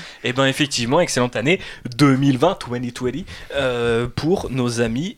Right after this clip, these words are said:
auditeurs et auditrices, bien entendu. Nous allons commencer maintenant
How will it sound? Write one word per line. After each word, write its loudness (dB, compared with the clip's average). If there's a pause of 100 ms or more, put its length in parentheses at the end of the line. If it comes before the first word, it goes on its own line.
auditeurs 0
et -6
auditrices, -10 (100)
bien -6
entendu. -10 (420)
Nous -2
allons -4
commencer -8 (100)
maintenant -10